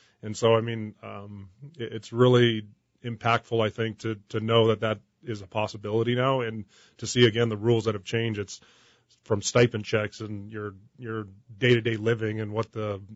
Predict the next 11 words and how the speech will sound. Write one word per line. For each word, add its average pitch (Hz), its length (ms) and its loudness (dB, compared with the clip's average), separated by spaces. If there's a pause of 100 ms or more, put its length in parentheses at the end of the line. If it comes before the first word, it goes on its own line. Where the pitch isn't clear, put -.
the 117 120 -8
money 113 560 -6
is 113 140 -6
that's 107 260 -12
available 107 400 -2
to 107 120 -10
you. 104 180 -4
It, 104 140 -10
it 110 200 -12
really 113 560 2 (500)
impacts 107 680 -6